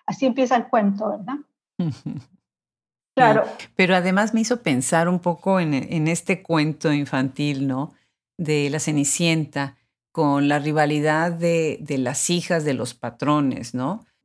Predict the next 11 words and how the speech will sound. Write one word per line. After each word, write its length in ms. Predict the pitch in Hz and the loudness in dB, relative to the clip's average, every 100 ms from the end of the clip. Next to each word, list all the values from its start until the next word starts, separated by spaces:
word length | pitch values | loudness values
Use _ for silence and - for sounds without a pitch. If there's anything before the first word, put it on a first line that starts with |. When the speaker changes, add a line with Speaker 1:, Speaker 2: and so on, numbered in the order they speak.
| - | -6
Speaker 2:
Que, 140 | 127 | -4
que 120 | 123 | -2
van 260 | 117 143 262 | 2 2 4
a 60 | 240 | 0
hacer 280 | - 160 | 0 -2
una 180 | 208 185 | 2 2
intriga 680 | 143 131 135 147 196 180 151 | 2 0 -2 -2 0 0 -2
en 120 | 123 | -2
contra 480 | 120 151 151 160 160 | -2 -2 -2 -2 -2
de 300 | 147 139 143 | 0 0 0
ella 420 | 151 165 170 180 | -2 -2 -2 -4